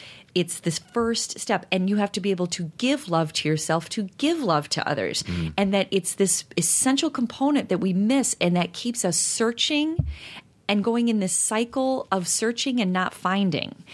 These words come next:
Speaker 1: And that's because, you know, as Dorothy would say, or as Glinda would say, it's been inside of you all along.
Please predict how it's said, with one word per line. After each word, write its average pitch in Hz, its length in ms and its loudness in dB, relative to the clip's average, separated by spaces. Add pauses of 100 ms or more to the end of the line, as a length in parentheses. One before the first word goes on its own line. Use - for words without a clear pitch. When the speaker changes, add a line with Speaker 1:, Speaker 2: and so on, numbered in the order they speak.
(320)
Speaker 1:
And 196 140 2
that's 214 180 -2
because, 190 600 0
you 190 100 0
know, 160 180 2
as 160 420 2
Dorothy 160 340 2
would 151 160 2
say, 143 460 2
or 156 240 2
as 156 160 2
Glinda 160 320 0
would 143 160 -2
say, 151 400 2
it's 170 160 -4
been 190 180 0
inside 196 420 0
of 214 120 0
you 165 180 0
all 175 300 0
along. 175 520 0